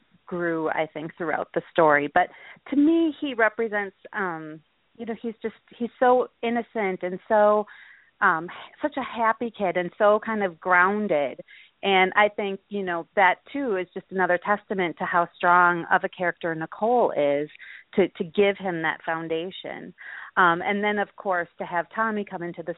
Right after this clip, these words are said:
story and have him be in such awe of him, um, I think, you know, that was just fun. That's a fun piece to write, that, you know, it's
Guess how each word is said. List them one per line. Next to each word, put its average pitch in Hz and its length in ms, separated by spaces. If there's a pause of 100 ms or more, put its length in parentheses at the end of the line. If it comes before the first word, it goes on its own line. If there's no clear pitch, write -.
story 156 420
and 175 160
have 170 320
him 170 320
be 185 120
in 165 180
such 180 160 (120)
awe 156 460
of 160 180
him, 160 340 (440)
um, 156 280
I 180 80
think, 170 260 (320)
you 180 160
know, 165 120
that 170 200
was 180 160
just 170 140 (220)
fun. 202 540
That's 208 160
a 208 80 (100)
fun 190 320
piece 185 180 (160)
to 180 80
write, 151 400 (120)
that, 165 220
you 196 140
know, 165 280 (1080)
it's 190 200